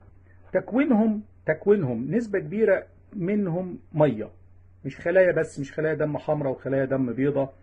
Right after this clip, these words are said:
وصفائح دموية ما-، وما شابه، لا، التكوين الأساسي مية، سائل. وجسم الإنسان تقريبًا كله، في كل خلا-، خلاياه سبعين في المية منها مية.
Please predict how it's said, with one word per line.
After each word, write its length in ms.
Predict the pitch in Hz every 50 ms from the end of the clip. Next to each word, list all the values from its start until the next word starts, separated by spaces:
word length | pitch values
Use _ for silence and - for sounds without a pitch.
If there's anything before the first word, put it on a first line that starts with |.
| - - - - - -
وصفائح 540 | - 139 131 - 139 - - 156 147 135 -
دموية 580 | 117 123 120 117 117 120 135 151 147 135 135 -
ما-، 200 | 123 120 123 139 -
وما 220 | 135 127 123 120
شابه، 300 | 117 - - 202 208 196
لا، 160 | 170 160 - - - -
التكوين 640 | 131 - - - 165 151 - - 226 247 262 254 208 - - - - - - - -
الأساسي 760 | 143 151 - 165 151 151 196 208 220 208 - - 208 202 - - -
مية، 400 | 156 170 202 180 135 117 110 113
سائل. 380 | - - - 247 233 - - - - - - - - - - - - - - -
وجسم 380 | 160 151 320 330 - - 269 214
الإنسان 560 | 202 - 208 190 170 - 233 247 240 190 151
تقريبًا 440 | - 170 170 170 214 185 185 170 160
كله، 460 | - - 185 180 175 170 160 160 - - -
في 80 | - -
كل 240 | - 262 247 226 165
خلا-، 460 | 139 - 156 147 143 143 165 - - 147
خلاياه 520 | - - - 143 143 143 156 165 170 156
سبعين 400 | 147 - - 147 131 143 160 151
في 100 | 143 -
المية 280 | 131 123 139 143 139 131
منها 340 | 127 131 139 123 127 135 - - - - - _ _ _ _ -
مية. 240 | - 117 95 87